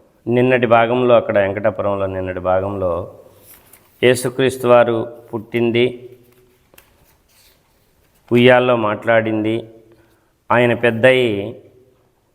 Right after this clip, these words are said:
దైవ సందేశం ప్రజలకి అందించినంత వరకు మనం తెలుసుకున్నాం. అది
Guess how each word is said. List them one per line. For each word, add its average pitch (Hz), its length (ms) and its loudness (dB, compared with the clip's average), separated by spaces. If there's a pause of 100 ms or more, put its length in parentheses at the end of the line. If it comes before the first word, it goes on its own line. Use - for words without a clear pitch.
(1400)
దైవ 131 240 4
సందేశం 127 600 -2
ప్రజలకి 113 540 -2
అందించినంత 107 720 -4
వరకు 104 260 -4
మనం 98 200 -6
తెలుసుకున్నాం. 82 520 -12 (3250)
అది 113 220 4